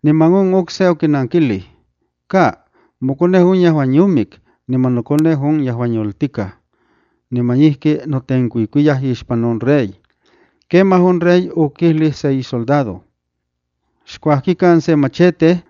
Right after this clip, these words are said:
niman xtlahkotzontekikan on kichkonetl yehuan yoltika." Kemah, tlakotipan xmakakan se siuatl, niman on okse tlakotipan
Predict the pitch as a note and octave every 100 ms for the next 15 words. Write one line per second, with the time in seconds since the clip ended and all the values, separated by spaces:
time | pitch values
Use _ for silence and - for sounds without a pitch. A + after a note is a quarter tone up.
0 | - C#3 C#3+ C#3 B2+ - C#3 C#3+ - C3+
1 | B2 C3 D#3 D#3 D3 C#3 D3+ D#3 D#3+ D3+
2 | C#3+ C3 - D#3 D#3+ C#3 B2 - C#3+ C3+
3 | B2+ B2+ A#2+ A2 - E3+ B2 G2 - _
4 | _ _ _ _ _ _ _ _ D3 D#3+
5 | E3+ F3+ E3+ C3 - A#2 D3 D3+ D#3 -
6 | B2+ C3+ C#3+ D3 C#3+ C3+ - _ - B2
7 | - D3 C#3+ F3+ - _ - A#2+ B2+ D3
8 | C#3 C#3 - D3+ D3+ C#3+ B2+ A2+ B2 D3
9 | D3+